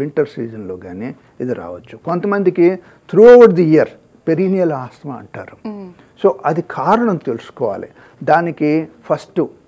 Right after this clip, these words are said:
Speaker 1: లక్షణాలు, లక్షణాలు ఏంటంటే ఆయాసం. ఈ ఆయాసం అన్నది చిన్నప్పటి నుండి వార్ధక్యం దాకా రావచ్చు. So ఆస్తమా ఇప్పుడే రావాలని ఏది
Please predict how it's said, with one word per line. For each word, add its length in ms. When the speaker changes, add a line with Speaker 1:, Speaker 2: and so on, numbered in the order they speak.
Speaker 1:
లక్షణాలు, 560
లక్షణాలు 440
ఏంటంటే 420
ఆయాసం. 340
ఈ 80
ఆయాసం 560
అన్నది 280
చిన్నప్పటి 560
నుండి 280
వార్ధక్యం 600
దాకా 140
రావచ్చు. 320
So 120
ఆస్తమా 480
ఇప్పుడే 320
రావాలని 400
ఏది 160